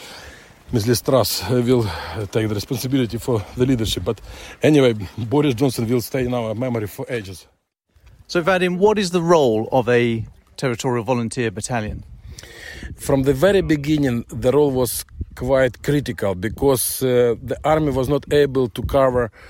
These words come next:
Speaker 1: all the directions, uh, where, uh, Russians appeared. And from the very beginning, in some, uh, cities like, uh, Bucha, Irpin, Gostomel, volunteer battalions were, uh, having fights as, um,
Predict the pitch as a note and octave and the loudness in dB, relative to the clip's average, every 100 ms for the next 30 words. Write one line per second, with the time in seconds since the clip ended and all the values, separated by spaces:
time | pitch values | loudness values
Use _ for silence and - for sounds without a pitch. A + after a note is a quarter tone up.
0 | - - - C#3 B2+ A#2 B2+ C#3+ C#3 C#3 | -16 -16 -2 0 0 0 2 4 2 0
1 | A#2 - A#2+ B2 A2+ A#2+ A#2 A#2 A#2+ B2 | -2 -4 0 0 2 2 2 2 2 2
2 | B2 B2+ A#2+ A2 A2 - B2 G#2 E2+ - | 2 0 -2 -2 -4 -2 -2 -2 -2 -8
3 | - - - - - A#2 A#2 A#2 A2 G#2 | -16 -12 -10 -8 2 4 4 2 -2 -2
4 | B2 A#2+ B2+ C#3 B2 B2+ C3 D#3+ C#3 B2 | -2 0 2 2 2 -2 -2 0 0 0
5 | B2+ A#2+ - C#3 C3+ B2 B2+ B2+ A#2+ G#2 | -4 -2 2 2 2 -2 -2 -2 -2 -2
6 | E3 C3+ G2+ B2 A2 G2+ - A#2 A2+ G#2+ | -6 -6 -4 2 2 0 -2 0 2 2
7 | G2+ C3 C#3+ B2 C#3 B2 A2+ A#2+ - C#3+ | -2 0 0 0 2 2 2 -2 -2 -2
8 | C#3 A#2+ A#2+ - D3 C#3 B2+ A2+ - - | 0 0 -2 -2 0 2 2 -2 -8 -20
9 | - - B2 A2+ B2+ B2 A2+ C#3+ C3+ B2+ | -12 -4 -2 -2 0 2 4 4 4 0
10 | A2+ A#2 B2+ B2+ A#2+ - - - - A2+ | -4 0 2 4 2 -4 -20 -20 -6 -2
11 | A#2 G#2+ D3 C3 A#2+ - - D3 D3 - | -2 0 2 2 0 -2 2 4 2 -2
12 | - - - - - C#3+ C3 B2 A2 A#2+ | -16 -16 -8 -6 -2 2 2 2 -4 -2
13 | C3 C3 C3 C3 C3 B2+ | 2 2 0 -2 -2 -2